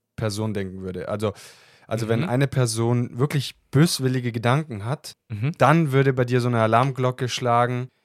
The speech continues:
Speaker 1: Aber nur, wenn diese Person es wirklich ernst meint und nicht einfach so, weil sie einfach jetzt betrunken ist oder sie hat, sie hat einfach kurz mal was von dir gehört und dann hat sie das gedacht. Sondern nur, wenn sie dann das planen würde, irgendwas Böses dir
Speaker 2: Mhm.
Speaker 1: gegenüber zu machen.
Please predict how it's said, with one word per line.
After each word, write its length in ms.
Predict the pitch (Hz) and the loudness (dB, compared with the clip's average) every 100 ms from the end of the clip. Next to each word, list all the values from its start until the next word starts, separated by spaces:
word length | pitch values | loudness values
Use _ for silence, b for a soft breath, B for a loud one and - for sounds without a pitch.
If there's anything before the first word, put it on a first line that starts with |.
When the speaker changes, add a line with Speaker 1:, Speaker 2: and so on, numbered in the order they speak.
| _ | _
Speaker 1:
Aber 160 | - 131 | 0 4
nur, 140 | 147 | 6
wenn 120 | 151 143 | 6 4
diese 240 | 127 135 | 2 -2
Person 320 | 135 117 127 | 0 0 0
es 160 | 123 - | 0 -2
wirklich 260 | 127 113 - | -4 -4 -4
ernst 260 | 117 127 120 | -4 -2 0
meint 200 | 117 113 | -2 0
und 60 | |
nicht 200 | 117 - | -4 -6
einfach 220 | 110 117 | -8 -6
so, 220 | 110 - 110 | -4 -4 -2
weil 160 | 107 | -2
sie 100 | 104 | -2
einfach 400 | 104 101 107 101 | -6 -4 -6 -6
jetzt 180 | 113 - | -10 -10
betrunken 480 | 110 - 117 117 110 | -14 -6 -4 -4 -8
ist 180 | 104 - | -8 -8
oder 220 | 104 107 | -4 -4
sie 120 | 104 | -2
hat, 180 | 104 95 B B B B | -4 -4 B B B B
sie 140 | - | -6
hat 80 | 110 | -6
einfach 240 | 107 120 | -4 -6
kurz 220 | - 117 | -4 -4
mal 140 | 107 104 | -2 -2
was 120 | 104 | -2
von 160 | - 107 | -4 -6
dir 100 | 98 | -4
gehört 380 | 101 113 107 | 0 0 -2
und 80 | 104 | -4
dann 160 | 98 95 | -6 -6
hat 140 | 101 - | -8 -10
sie 120 | 104 | -8
das 180 | 92 - | -8 -8
gedacht. 380 | 101 95 92 - B B | -8 -8 -8 -16 B B
Sondern 320 | 117 113 117 | -4 -2 2
nur, 300 | 131 151 156 | 6 8 6
wenn 140 | 127 120 | 4 -2
sie 100 | 113 | -4
dann 280 | 107 104 95 | -4 -6 -8
das 160 | 101 | -10
planen 680 | - - 135 143 110 95 95 | -10 -2 2 2 0 -4 -6
würde, 280 | 95 101 113 | -4 -2 -2
irgendwas 420 | - 123 113 - | -2 -2 -4 -4
Böses 400 | - 127 110 - | 0 0 0 -10
dir 220 | - 127 | -2 0
Speaker 2:
Mhm. 40 | 117 | 0
Speaker 1:
gegenüber 320 | 110 95 98 | -2 -6 -8
zu 120 | - | -10
machen. 260 | 98 90 95 | -10 -10 -12